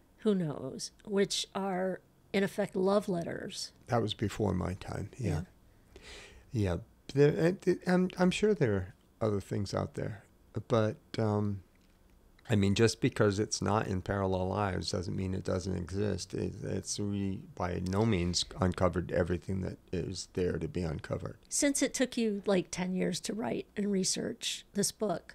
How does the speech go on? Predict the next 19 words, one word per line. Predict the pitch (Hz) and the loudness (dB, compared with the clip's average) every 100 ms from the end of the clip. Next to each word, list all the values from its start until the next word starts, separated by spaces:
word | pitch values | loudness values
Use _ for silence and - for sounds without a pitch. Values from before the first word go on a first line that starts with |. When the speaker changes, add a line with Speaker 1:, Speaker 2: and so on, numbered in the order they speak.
| _ | _
Speaker 1:
you | 214 233 | 0 0
have | 214 254 262 220 - | 2 2 2 0 2
the | 202 - | 2 4
ultimate | 262 294 269 233 - | 2 4 4 2 0
amount | 185 196 185 190 | 2 4 2 0
of | 175 - | -8 -2
patience | 185 185 - 175 - | 0 0 -2 -4 -8
that | - 170 | -4 -4
is | 180 - - | -2 -6 -8
humanly | - - 233 226 214 196 | -14 2 4 4 2 0
possible | - 175 170 185 180 | -2 -4 -4 -4 -6
to | - | -8
possess. | - 170 - - - - - | -8 -2 -2 0 -2 -4 0
Speaker 2:
<laughs> | - - - - - - - - _ - | 0 0 -14 -20 -20 -20 -20 -20 _ -6
Speaker 1:
Seriously, | - 320 311 - - 170 165 | 4 8 8 6 0 -4 0
because, | 190 240 208 202 190 - _ _ _ 208 | 0 4 2 2 0 -6 _ _ _ 2
like | 214 226 | 2 2
you | |
said, | - 285 285 175 156 | 2 4 4 2 0